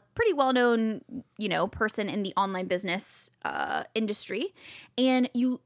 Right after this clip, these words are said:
if you are someone who's looking to her for what she's doing with content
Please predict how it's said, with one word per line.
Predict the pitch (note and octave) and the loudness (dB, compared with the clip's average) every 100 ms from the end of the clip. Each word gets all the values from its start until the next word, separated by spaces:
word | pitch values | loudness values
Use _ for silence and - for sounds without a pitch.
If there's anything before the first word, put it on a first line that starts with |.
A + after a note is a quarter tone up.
| - | -4
if | B3 | -2
you | B3+ B3+ B3 | 0 0 2
are | A#3 | 0
someone | - D4 D#4 | 0 0 4
who's | D4+ C4 | 2 2
looking | G#3+ G#3 A3+ D#4 D4+ | 2 2 2 2 0
to | B3 | 0
her | - G#3 F3+ A#3 E4+ - - - | -2 0 2 2 -2 -8 -20 -20
for | - A#3 | -2 4
what | A3 - | 4 4
she's | - A3 G#3+ | 0 -2 0
doing | G#3+ G#3+ | 2 2
with | G3 | 0
content | - F#3 E3 - C4+ G4 | -2 0 0 2 0 0